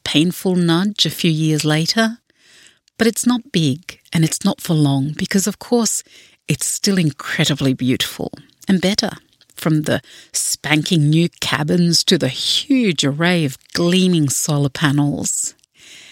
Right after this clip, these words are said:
And in that gloriously weird way of Australian flora, it's surrounded by these blackened trees that revived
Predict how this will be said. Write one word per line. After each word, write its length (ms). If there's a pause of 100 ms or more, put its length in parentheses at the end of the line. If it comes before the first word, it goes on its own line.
(240)
And 120
in 140
that 320
gloriously 960
weird 480
way 460
of 180
Australian 680
flora, 680
it's 160
surrounded 560
by 160
these 220 (200)
blackened 520
trees 480
that 180
revived 840